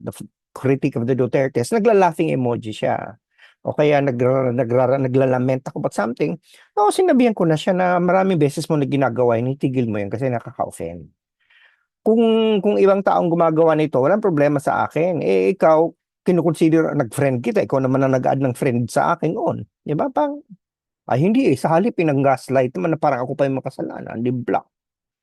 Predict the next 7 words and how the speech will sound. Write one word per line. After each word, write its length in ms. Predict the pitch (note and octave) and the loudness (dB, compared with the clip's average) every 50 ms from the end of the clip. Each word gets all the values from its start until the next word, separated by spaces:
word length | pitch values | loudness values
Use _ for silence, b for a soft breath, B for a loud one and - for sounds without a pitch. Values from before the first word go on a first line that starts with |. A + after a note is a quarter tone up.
| _ _ - | _ _ -2
Ganun 320 | A#2 C#3+ D#3 E3+ E3 E3 | 0 2 4 4 4 4
lang 160 | D#3+ D3 C3+ | 2 2 0
kasimple. 480 | - - - G#2 F#2 - - - - - _ _ _ _ _ _ _ _ _ _ _ _ _ _ _ _ _ _ | -4 -8 -8 -8 -8 -8 -10 -12 -14 -16 _ _ _ _ _ _ _ _ _ _ _ _ _ _ _ _ _ _
Anyway, 400 | - C4+ D#4 D4 B3+ A3 G3+ F#3 | 4 4 6 6 6 6 6 6
bakit 240 | F#3 - - A3+ F#3+ | 4 4 2 2 2
ba 80 | F#3 F#3 | 4 4
ako 100 | F3 | 4